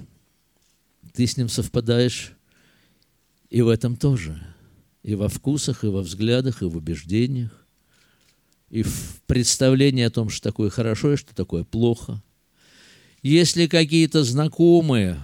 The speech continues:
есть знакомые, с которыми я, а, на некоторые вещи разошёлся во взглядах, но тут я придерживаюсь такой точки зрения. Вот я с этим человеком в восьми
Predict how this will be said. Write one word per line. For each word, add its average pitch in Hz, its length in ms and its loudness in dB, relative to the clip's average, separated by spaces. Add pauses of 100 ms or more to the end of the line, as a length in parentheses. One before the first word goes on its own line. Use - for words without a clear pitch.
есть 143 420 -2
знакомые, 120 800 -4 (440)
с - 140 -14
которыми 113 520 0
я, 101 340 0 (1160)
а, 90 420 -2 (540)
на 95 540 -6 (500)
некоторые 113 800 -4
вещи 104 720 -4
разошёлся 123 720 2
во 107 120 -4
взглядах, 139 580 -4 (580)
но 147 100 0
тут 196 220 2
я 165 100 2
придерживаюсь 143 640 2
такой 123 320 0
точки 110 400 -4
зрения. 104 560 -4
Вот 120 220 -4
я 143 140 0
с - 80 -4
этим 131 260 -4
человеком 127 720 -2 (920)
в 120 160 0
восьми 139 640 0